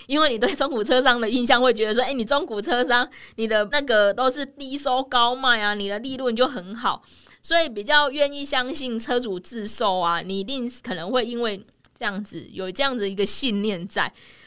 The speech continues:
但是你车主跟自售交易是真的没问题吗？也不全然，因为也有曾经去发生自售车的这个交易纠纷。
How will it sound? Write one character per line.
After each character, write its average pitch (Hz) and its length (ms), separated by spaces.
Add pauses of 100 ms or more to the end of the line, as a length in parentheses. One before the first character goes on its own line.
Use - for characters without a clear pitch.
(120)
但 339 200
是 370 80
你 233 180
车 285 300
主 226 220
跟 226 420
自 254 240
售 226 160
交 208 180
易 208 80
是 214 140
真 208 120
的 196 60
没 165 240
问 185 280
题 - 320
吗？ 131 320
也 208 180
不 285 240
全 180 400
然， 165 240
因 214 100
为 247 300
也 - 160
有 190 240
曾 170 240
经 185 180
去 214 280
发 190 260
生 180 340
自 220 240
售 185 240
车 180 200
的 170 100
这 170 140
个 170 100
交 170 260
易 180 180
纠 165 280
纷。 175 260